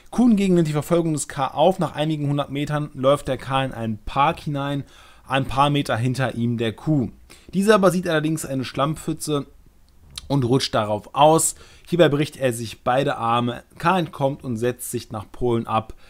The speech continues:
P und Q sind beide mehrere Wochen arbeitsunfähig. Und die Fallfrage, haben P und Q Schadensersatzansprüche gegen den K?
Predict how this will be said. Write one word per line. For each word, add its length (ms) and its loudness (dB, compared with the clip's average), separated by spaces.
P 140 0
und 160 0
Q 180 -2
sind 180 -2
beide 240 2
mehrere 460 -2
Wochen 220 -2
arbeitsunfähig. 1000 -2
Und 380 6
die 100 -4
Fallfrage, 800 4
haben 380 8
P 160 -6
und 240 0
Q 340 -2
Schadensersatzansprüche 1160 -4
gegen 240 -4
den 140 -6
K? 360 2